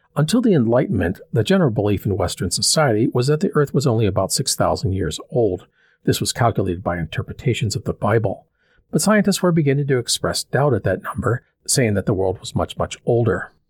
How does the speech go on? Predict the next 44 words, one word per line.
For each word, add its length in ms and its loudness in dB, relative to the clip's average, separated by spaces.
The 100 2
big 200 2
theory 260 4
to 140 2
emerge 320 2
at 100 0
this 180 -2
time 480 2
surrounded 480 0
the 140 2
idea 300 2
that 140 0
the 160 -4
Earth 220 0
was 120 -2
formed 280 0
by 140 0
some 220 0
sort 200 -2
of 120 -8
primal 400 -2
force. 580 0
One 200 2
group 180 -2
of 100 -6
people, 340 2
the 140 -2
Neptunists, 680 0
saw 240 0
water 460 2
as 140 -2
the 100 -8
catalyst. 640 -4
The 100 -4
Vulcanists 540 0
thought 180 0
it 80 -2
was 140 -8
volcanic 560 -2
activity 560 -2
that 180 -4
transformed 540 -2
the 80 -2
world. 500 0